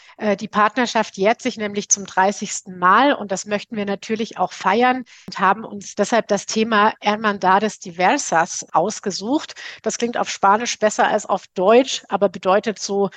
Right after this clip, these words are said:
viel wie Geschwisterlichkeit in Diversität, weil wir überzeugt sind, dass Mexiko-Stadt und Berlin eben exemplarisch stehen für Diversität als Bereicherung einer Gesellschaft. Und darum wird sich das ganze Festival dieses Jahr drehen.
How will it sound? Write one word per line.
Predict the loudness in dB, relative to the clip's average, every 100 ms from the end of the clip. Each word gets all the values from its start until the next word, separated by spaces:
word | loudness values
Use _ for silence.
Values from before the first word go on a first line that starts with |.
| -12
viel | -14 -4 -2 -2
wie | -6
Geschwisterlichkeit | -8 -6 -6 -4 0 0 -2 0 0 0
in | -4
Diversität, | -14 -2 0 0 -2 -6 0 0 0 -6 -20 -4 0
weil | 2
wir | 2
überzeugt | 0 0 2 2 2 0
sind, | -4 0
dass | 0 0 0
Mexiko-Stadt | -2 0 -4 -4 -6 -2 0 0 -2
und | -10 -4
Berlin | -4 -4 -8 -10 -10 -16 -20 _
eben | -6 -4 -4
exemplarisch | -4 -2 -4 -2 4 4 4 -2
stehen | -6 -4 0 0 -2
für | -6 -6
Diversität | -4 -2 -2 -4 -10 -2 2 2 -2 -16 -12 0
als | 0 0 -2
Bereicherung | 0 0 0 2 0 0
einer | -6 -8
Gesellschaft. | -10 -8 -6 -6 -4 -6 -8 -12
Und | -14 -6 0
darum | 2 2 -4 -4
wird | -4
sich | -6 -6
das | -6 -6
ganze | -6 -6
Festival | -6 -6 -6 -8 -8 -10
dieses | -12 -10 -8
Jahr | -8
drehen. | -8 -12 -12 -14